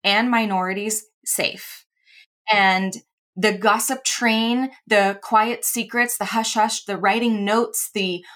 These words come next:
all of the things has literally has history in keeping human beings who are non-white males safe. And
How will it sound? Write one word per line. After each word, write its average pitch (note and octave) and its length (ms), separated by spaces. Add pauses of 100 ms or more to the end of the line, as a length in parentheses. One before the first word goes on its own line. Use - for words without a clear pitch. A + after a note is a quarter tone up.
(140)
all C#4+ 220
of F#3+ 140
the F#3+ 100
things F#3+ 460 (200)
has A3+ 160
literally B3 720
has A3 260
history G3+ 460
in G#3+ 240
keeping G#3 580
human A#3 500
beings F#3 420
who G3 120
are F3 320
non-white F3 440
males D#3 300 (220)
safe. - 500 (400)
And G3 540